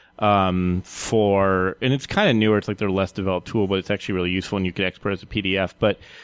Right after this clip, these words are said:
they use it to, um, to do a visual plot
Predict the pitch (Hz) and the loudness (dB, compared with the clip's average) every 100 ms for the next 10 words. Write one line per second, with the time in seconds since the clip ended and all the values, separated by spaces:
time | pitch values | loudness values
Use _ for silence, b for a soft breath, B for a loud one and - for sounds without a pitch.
0 | B 127 123 123 120 135 127 131 - 131 | B -2 4 4 6 4 4 0 0 2
1 | 120 113 - 110 104 98 92 92 95 98 | 4 4 2 2 2 2 2 0 -2 -4
2 | 117 - 127 110 101 95 95 120 113 104 | -8 -4 0 2 2 0 -4 -2 2 2
3 | 87 92 101 123 123 127 - 135 135 | 2 0 0 0 0 0 0 0 -2